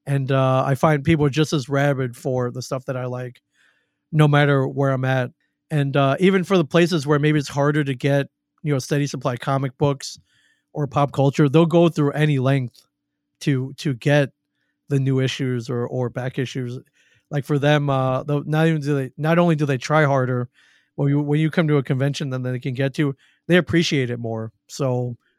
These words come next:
their fandom's even greater. So I'm like, "Wow, this is really cool, man." So, so yeah, I'm, I'm trying to just get to every one of these around the world. So yeah, I'll get there eventually.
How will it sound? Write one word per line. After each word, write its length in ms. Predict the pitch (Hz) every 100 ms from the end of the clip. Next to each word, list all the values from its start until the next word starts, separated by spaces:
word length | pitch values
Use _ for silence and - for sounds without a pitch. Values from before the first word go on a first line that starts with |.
| _
their 100 | 156
fandom's 420 | - 156 151 123
even 220 | 139 123 117
greater. 440 | 127 135 127 113
So 140 | -
I'm 40 | 123
like, 140 | 139
"Wow, 160 | 165 139
this 160 | 180
is 160 | 220 127
really 220 | 151 131
cool, 260 | - 147 135
man." 380 | 120 123 120 123
So, 440 | - 131 127 127 - _ _ _ _ _ _ _
so 160 | -
yeah, 180 | 160 175
I'm, 120 | 185 180
I'm 160 | 196
trying 260 | 202 214 214
to 100 | 175
just 240 | 156 131
get 180 | 170 156
to 180 | 143 127
every 220 | 147 151
one 260 | 135 139 147
of 100 | 135
these 240 | 127 120
around 220 | 127 127
the 80 | 120
world. 440 | 120 127 123 117 -
So 420 | 135 123 120 117 _ _ _ _
yeah, 220 | 160 156
I'll 160 | 139 170
get 180 | 185 175
there 140 | 156
eventually. 580 | 131 139 143 120 120